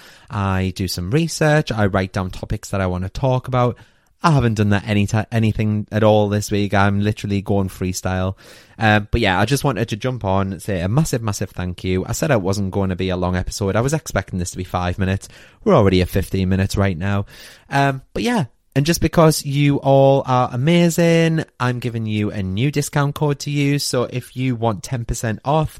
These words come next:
on canny crystals dot co dot U K, use the code podcast. That is to celebrate me getting to number one on the U K charts for self-improvement. Thank you so much.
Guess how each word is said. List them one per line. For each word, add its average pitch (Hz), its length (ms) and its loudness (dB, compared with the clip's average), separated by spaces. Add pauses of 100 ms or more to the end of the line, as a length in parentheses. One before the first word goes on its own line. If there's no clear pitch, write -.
on 117 480 0
canny 107 260 -6
crystals - 340 -8
dot - 160 -6
co 107 100 -6
dot 95 100 -6
U 90 80 -12
K, 117 340 -6 (400)
use 165 460 0
the - 100 -4
code 135 360 2 (160)
podcast. 92 720 -6
That 123 220 -4
is 131 160 -6
to 113 100 -8
celebrate 117 520 -6
me 104 300 -6
getting - 260 -12
to - 120 -14
number 95 240 -8
one 156 540 -2
on 110 360 -4
the 110 100 -10
U 104 280 -10
K 101 500 -6 (320)
charts 139 640 -2
for 120 180 -4
self-improvement. 113 800 -6
Thank 120 220 -12
you 110 60 -12
so 104 260 -6
much. 123 340 -4